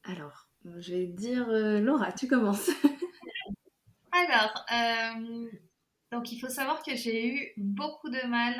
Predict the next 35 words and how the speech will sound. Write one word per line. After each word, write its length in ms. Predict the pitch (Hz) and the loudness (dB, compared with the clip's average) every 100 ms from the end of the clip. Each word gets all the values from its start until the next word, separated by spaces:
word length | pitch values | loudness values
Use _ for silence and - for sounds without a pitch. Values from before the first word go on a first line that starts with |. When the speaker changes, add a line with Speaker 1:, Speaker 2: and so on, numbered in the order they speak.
| 247 - | -6 -4
Speaker 2:
à 160 | 208 | -4
lire 420 | 208 208 226 262 254 | -2 -4 -4 -6 -2
le 120 | 233 | -2
roman 360 | 233 226 220 233 | 0 -4 -6 -6
finalement 600 | - 233 220 220 226 240 | -8 -4 -2 -2 -4 -6
parce 260 | 226 - - | -8 -12 -12
que, 220 | 220 220 | -10 -6
ben, 220 | 196 185 180 | -4 -4 -6
toute 160 | 302 269 | -6 -6
la 100 | 262 | -6
première 380 | 262 247 247 | -8 -4 -4
partie, 760 | 240 240 240 - - 247 247 240 _ _ _ 220 | -2 -4 -6 -14 -6 -4 -4 -8 _ _ _ -6
euh, 120 | 214 | -6
comme 200 | 220 214 | -4 -4
on 80 | 220 | -4
disait, 440 | 208 214 233 208 | -4 -2 0 0
était, 400 | 202 - 202 202 | -4 -6 -2 -2
euh, 240 | 190 180 185 - | -2 -2 -6 -8
très 340 | - 262 247 | -8 -4 -2
longue 440 | 240 247 247 247 233 | -2 -4 -4 -4 -2
et 160 | 202 | 0
assez, 720 | 185 190 - - 240 240 233 | -2 -2 -10 -8 0 2 2
euh, 60 | 220 196 190 185 185 - _ _ _ _ _ - | 2 0 -2 -2 -6 -10 _ _ _ _ _ -4
euh, 140 | 202 | 2
assez 340 | 196 196 285 - | 2 2 -2 -4
perturbante 800 | 277 240 - - 233 220 233 240 - | -2 -2 -6 -4 -2 -2 -4 -6 -6
pour 160 | 233 214 | -4 -2
moi. 320 | 214 233 - - | -2 -4 -6 -2
Par 320 | 233 - - | -2 -2 -12
contre, 300 | 269 - 277 | -14 -12 -6
euh... 440 | 247 226 214 202 208 - | -2 0 -2 -2 -6 -4
et 100 | 233 | -2
donc 180 | 262 247 | -2 -4
du 160 | 220 | -8
coup, 120 | - | -8